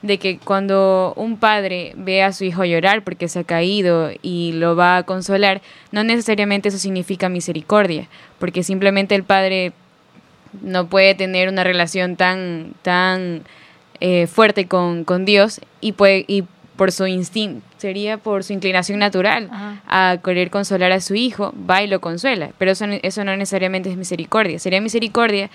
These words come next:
Speaker 1: si en algún caso ve que su hijo sufre mucho y va y trata de ayudar o arreglar ese sufrimiento que él tiene, pero siempre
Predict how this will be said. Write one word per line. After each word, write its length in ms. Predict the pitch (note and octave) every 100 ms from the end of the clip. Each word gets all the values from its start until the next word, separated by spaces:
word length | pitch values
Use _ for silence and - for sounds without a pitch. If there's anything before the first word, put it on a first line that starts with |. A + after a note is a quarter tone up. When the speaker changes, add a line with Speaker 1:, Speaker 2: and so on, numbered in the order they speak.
| - - -
Speaker 1:
si 160 | -
en 60 | G3
algún 260 | F#3 G#3 G3+
caso 320 | A3 G#3+ F#3+
ve 120 | F#3
que 120 | F3+
su 120 | F#3 G3
hijo 240 | F3+ F3+
sufre 320 | G3 F#3 G3+
mucho 480 | G#3 A3+ G#3+ F#3+ F#3+ _ _ _ _ _ - _
y 320 | G3+ G3+ F#3
va 400 | F3 F3+ F#3+ G3+ -
y 120 | F#3+
trata 440 | G3+ G3 G3 G#3+
de 180 | G3 G3
ayudar 560 | F#3 F#3+ F3+ F#3 G#3 G3
o 100 | F3
arreglar 480 | F3 F3 E3+ F#3 G#3
ese 160 | G#3
sufrimiento 580 | G3+ G3 F#3+ F#3 G3 G#3
que 140 | F#3+ F#3+
él 140 | G3+
tiene, 320 | G#3+ A3+ G3+
pero 220 | F#3+ F3+ E3+
siempre 480 | F#3+ F#3+ G3+ F#3+